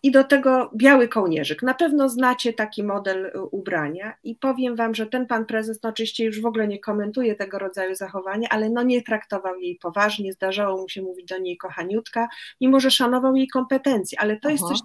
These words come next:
Speaker 1: takiego, że czasami podprogowo, zupełnie podprogowo my patrzymy na kogoś, y,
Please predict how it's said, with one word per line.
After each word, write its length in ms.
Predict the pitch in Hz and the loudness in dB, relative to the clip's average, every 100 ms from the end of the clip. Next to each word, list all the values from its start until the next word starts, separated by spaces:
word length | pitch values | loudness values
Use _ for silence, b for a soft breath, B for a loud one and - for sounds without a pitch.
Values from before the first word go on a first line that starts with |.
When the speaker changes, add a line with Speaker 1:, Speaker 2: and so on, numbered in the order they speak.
| - | -8
Speaker 1:
takiego, 300 | _ - 226 | _ -6 -4
że 100 | 220 | -2
czasami 520 | 226 - 262 247 240 b b b b b b b b _ | -4 -2 -2 -2 -4 b b b b b b b b _
podprogowo, 880 | 359 403 - 339 302 339 277 165 143 | 0 0 4 6 6 8 6 6 -2
zupełnie 500 | 151 226 330 339 320 | -2 0 2 4 2
podprogowo 800 | 302 294 - 285 254 302 294 196 | 2 0 2 2 4 6 6 2
my 120 | 190 | -4
patrzymy 540 | 214 254 - - 311 285 | -2 -2 2 2 4 2
na 160 | 226 | 2
kogoś, 840 | 214 202 170 175 262 302 - - - - - | 0 -2 0 -2 -4 -6 -6 -8 -10 -20 -8
y, 280 | 240 247 247 | -4 -4 -6